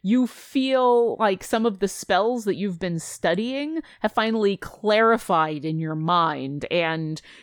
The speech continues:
you flip to the pages of your spell book and read over the one, the new ones that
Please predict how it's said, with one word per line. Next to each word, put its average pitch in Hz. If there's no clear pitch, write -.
you 180
flip -
to -
the 220
pages 208
of 196
your 175
spell 190
book 170
and 170
read 220
over 196
the 180
one, 175
the 185
new 208
ones 170
that 165